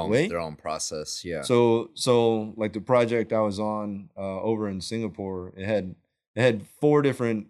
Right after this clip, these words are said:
Speaker 2: main E P Cs, uh, uh, six different subcontractors. But the, the problem there is, is the data that you're receiving is, like, different flavor. Like, it's the same thing,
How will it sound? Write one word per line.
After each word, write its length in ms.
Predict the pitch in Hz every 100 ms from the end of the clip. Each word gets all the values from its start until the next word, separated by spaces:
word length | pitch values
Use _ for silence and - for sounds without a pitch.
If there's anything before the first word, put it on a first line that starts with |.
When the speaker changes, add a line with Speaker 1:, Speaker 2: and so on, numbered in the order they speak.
| -
Speaker 2:
main 300 | 113 117 113
E 120 | 104
P 180 | 101 95
Cs, 460 | - 98 95 90
uh, 240 | 90 85 80 80 _ -
uh, 80 | 90
six 300 | - 101 -
different 280 | 98 92 80
subcontractors. 880 | 104 98 95 90 85 85 85 85 -
But 140 | 98 82
the, 180 | 92 -
the 100 | 98
problem 360 | 82 120 107 101
there 200 | 113 104
is, 340 | 92 90 85 _ _ _ _ _ _
is 180 | 101 95
the 120 | 101
data 400 | 87 104 127 139
that 140 | 120 113
you're 180 | 123
receiving 720 | 127 104 - 127 147 156 156 156 _ _ _ _ _
is, 160 | - 95
like, 280 | 107 95 90 _ _ 101
different 340 | 104 113 101 - -
flavor. 320 | 107 101 85 76 -
Like, 160 | 127
it's 160 | 147 -
the 80 | 113
same 380 | - 160 147
thing, 520 | - 160 170 117 92